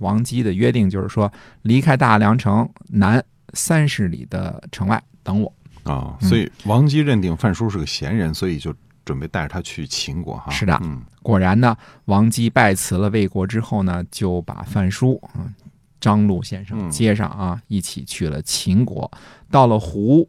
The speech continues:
Speaker 1: 这个地方，就望见呢有车骑从西边过来。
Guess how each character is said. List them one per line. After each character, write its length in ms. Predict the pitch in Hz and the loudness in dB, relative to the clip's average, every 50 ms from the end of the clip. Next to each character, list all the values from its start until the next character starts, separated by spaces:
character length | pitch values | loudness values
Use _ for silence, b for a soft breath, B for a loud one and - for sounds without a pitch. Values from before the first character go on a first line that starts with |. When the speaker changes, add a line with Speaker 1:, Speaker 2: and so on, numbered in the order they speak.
| _ _ - | _ _ -4
Speaker 1:
这 120 | - 110 | -2 -2
个 80 | 101 92 | 0 0
地 220 | 80 101 95 92 | -2 -2 -4 -4
方， 240 | - - 87 80 - _ - - | -4 -4 -6 -8 -8 _ -16 -8
就 360 | - 107 98 92 90 82 - _ _ | -2 0 0 0 0 -2 -6 _ _
望 300 | - 110 120 120 113 98 | 0 4 4 6 6 4
见 220 | 104 110 101 92 90 | 4 2 2 2 2
呢 140 | 90 87 | 0 0
有 180 | 85 87 85 82 | -2 -4 -6 -8
车 320 | - - - - 185 180 175 | -8 -4 2 4 4 4 4
骑 260 | 180 165 117 95 - - | 2 0 -4 -4 -6 -8
从 300 | - - - - 92 92 | -16 -12 -8 -4 -4 -2
西 300 | 92 - - - 104 98 | -2 -2 -2 -2 -2 0
边 240 | 92 90 82 82 78 | 0 -2 -2 -4 -6
过 220 | - - - 92 80 | -6 -4 -2 -2 0
来。 240 | 78 78 78 - | -2 -2 -4 -6